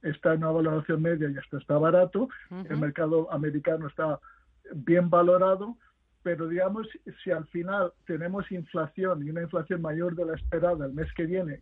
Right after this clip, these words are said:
Speaker 1: que es muy, bueno, este mes, perdona, que es muy probable porque los costes laborables, ¿no? Los, los, los sueldos han subido más de lo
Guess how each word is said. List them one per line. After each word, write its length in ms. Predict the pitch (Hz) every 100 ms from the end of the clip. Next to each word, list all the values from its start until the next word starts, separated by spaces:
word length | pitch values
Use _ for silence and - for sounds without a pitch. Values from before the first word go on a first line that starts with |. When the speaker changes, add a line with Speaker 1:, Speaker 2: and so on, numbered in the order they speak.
| -
Speaker 1:
que 80 | 165
es 80 | - -
muy, 360 | 160 175 202 -
bueno, 240 | 170 190 160
este 240 | - 170
mes, 160 | 160 147
perdona, 420 | 143 143 170 135 - - _ _ -
que 100 | 156
es 120 | 143
muy 160 | 185
probable 540 | 190 180 170 190 170 151
porque 420 | 151 - 147 135 _ _ _ _ _ _ -
los 220 | - 156 -
costes 460 | 165 165 - 165
laborables, 1080 | 160 151 147 165 160 _ _ 151 147 143 139 - - - -
¿no? 200 | 156 185
Los, 300 | 147 135 -
los, 320 | 147 143 131
los 260 | 147 147 -
sueldos 360 | 175 180 151 -
han 120 | 151
subido 300 | - 180 175
más 320 | 151 170 147 160
de 120 | 147
lo 240 | 147 131